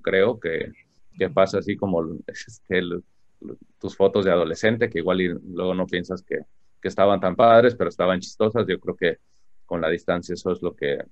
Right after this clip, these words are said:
lo que pasa, o por lo menos a mí me pasa con algunos de los platos muy de, de los comienzos de Puyol, pero sabemos que,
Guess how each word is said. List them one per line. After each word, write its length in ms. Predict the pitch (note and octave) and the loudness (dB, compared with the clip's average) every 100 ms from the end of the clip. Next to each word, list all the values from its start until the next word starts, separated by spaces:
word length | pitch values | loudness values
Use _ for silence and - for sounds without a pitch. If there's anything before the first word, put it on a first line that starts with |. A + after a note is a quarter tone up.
| - - | -20 -16
lo 160 | D#2 | -14
que 140 | - F2+ | -10 -2
pasa, 340 | F#2+ G#2 A2+ | 0 4 2
o 100 | F#2 | 2
por 120 | F2 | -2
lo 80 | E2+ | -4
menos 280 | F2+ F#2 - | -2 -4 -6
a 40 | |
mí 80 | E2+ | -8
me 120 | E2+ | -6
pasa 240 | F2 F2 - | -4 -6 -6
con 160 | D#2+ | -6
algunos 360 | D#2 D#2 F2 E2+ | -6 -6 -6 -4
de 100 | E2 | -6
los 120 | - | -8
platos 420 | _ E2 - E2+ _ | _ -6 -6 -12 _
muy 160 | F2+ E2+ | -10 -4
de, 240 | E2 D2 D2 - _ _ _ _ | -4 -4 -8 -20 _ _ _ _
de 120 | E2+ D2 | -12 -12
los 240 | D2 - | -12 -10
comienzos 400 | F2+ E2 E2+ F2+ | -6 -6 -6 -8
de 120 | E2 | -8
Puyol, 360 | D#2 F#2+ A#2 B2 | -4 4 6 6
pero 160 | G2 | 2
sabemos 500 | F2 F#2 G2 G2 G#2 | 2 4 4 4 0
que, 400 | - E2 D#2+ D2+ | 0 2 2 0